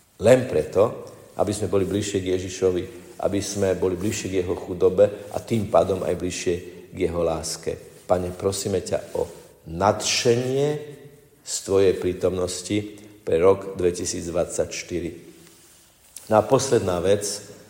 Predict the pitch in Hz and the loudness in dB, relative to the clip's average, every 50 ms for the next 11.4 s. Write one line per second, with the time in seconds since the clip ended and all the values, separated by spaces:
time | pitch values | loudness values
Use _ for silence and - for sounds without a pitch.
0 | - - - - - _ _ _ _ _ _ _ _ - - - 101 104 104 104 | -20 -20 -20 -20 -20 _ _ _ _ _ _ _ _ -14 -4 2 2 4 4 6
1 | 101 98 95 92 90 98 95 90 87 90 98 104 110 110 - 110 - - 95 95 | 4 4 6 4 4 4 4 2 2 2 4 4 4 6 4 2 2 2 0 0
2 | - - 92 87 - - 98 101 101 95 95 90 85 78 90 87 92 95 98 101 | 2 4 4 4 4 2 0 0 2 2 0 0 -2 -4 -6 -4 -2 2 4 4
3 | 101 98 101 - - - - - - - 123 104 - 104 104 104 - 101 90 87 | 4 4 2 -2 -10 -14 -16 -18 -18 -14 -8 -2 0 0 0 2 0 -2 -2 -2
4 | 87 87 85 85 - - - - - - - - - 104 98 - - 92 90 - | -2 -6 -8 -10 -14 -18 -20 -20 -18 -12 -10 -6 -4 -4 -4 -2 0 0 0 0
5 | - - 92 90 85 85 85 - - 87 80 76 - - - - - 87 80 76 | -2 0 2 2 2 2 0 -4 -8 -10 -10 -10 -10 -10 -10 -8 -4 -4 -4 -4
6 | - - - - - - - - _ _ _ _ _ _ _ _ _ _ _ _ | -4 -8 -16 -20 -20 -20 -20 -20 _ _ _ _ _ _ _ _ _ _ _ _
7 | _ _ _ _ _ _ _ _ _ _ _ _ _ - - 101 101 - - 98 | _ _ _ _ _ _ _ _ _ _ _ _ _ -4 -4 -2 -2 0 0 2
8 | 95 92 90 90 90 - - 82 - - 104 104 104 101 - - 90 87 87 87 | 4 6 6 4 4 2 -2 -4 -4 -4 -4 -4 -4 -4 -4 -2 -2 -2 -2 -2
9 | 90 87 85 85 82 78 80 - - 80 80 - - - 95 101 104 104 104 92 | -2 -2 0 0 -2 -2 -4 -8 -12 -12 -12 -6 -2 0 2 6 6 6 6 6
10 | 87 82 82 85 101 107 - - 117 117 113 110 98 95 87 90 92 98 101 98 | 6 2 2 0 -2 -4 -2 0 0 4 4 6 6 6 4 2 4 4 6 6
11 | 98 92 87 87 87 90 90 85 | 6 4 4 4 4 4 4 4